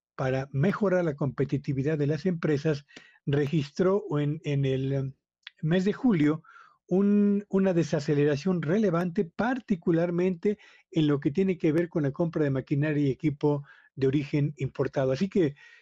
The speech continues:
Luis, dos motores de la economía, el consumo y la inversión productiva, arrancan la segunda mitad de este año con noticias que no parecen ser tan favorecedoras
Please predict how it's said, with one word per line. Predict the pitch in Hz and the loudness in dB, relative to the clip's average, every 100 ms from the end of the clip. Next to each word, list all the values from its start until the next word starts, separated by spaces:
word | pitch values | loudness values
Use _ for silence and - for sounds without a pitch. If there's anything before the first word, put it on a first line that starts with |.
| _ - | _ -2
Luis, | 143 196 165 - | 2 2 0 -4
dos | 139 202 190 | -2 -2 -2
motores | 180 196 175 156 | 0 0 0 0
de | 151 | -2
la | |
economía, | 143 151 139 143 147 135 139 | 0 0 0 0 0 -2 -2
el | - 135 | -4 -2
consumo | 147 131 - 175 139 139 | 0 0 2 2 2 -2
y | 135 | -4
la | 123 | -4
inversión | 120 123 117 160 | -4 -4 -2 -2
productiva, | 143 143 120 - 175 147 170 - - - | 0 -2 -2 0 0 0 -4 -12 -20 -20
arrancan | - 143 180 214 190 165 | -6 -2 0 0 0 0
la | 147 | 0
segunda | 147 175 170 156 | -2 -2 -2 -2
mitad | 147 165 151 | 0 -2 0
de | 156 | -2
este | 143 147 | -2 -2
año | 143 160 165 208 - - _ | 0 0 -2 -4 -10 -20 _
con | 147 | 0
noticias | 139 - 170 202 180 | 0 0 0 2 0
que | - - 135 | -2 -2 0
no | 135 160 175 | 2 0 -2
parecen | 170 160 170 165 | -2 -2 -2 -2
ser | 175 170 | -2 -2
tan | 156 143 | -4 -2
favorecedoras | 143 127 123 117 135 165 156 156 | -2 -2 -2 0 0 2 0 -2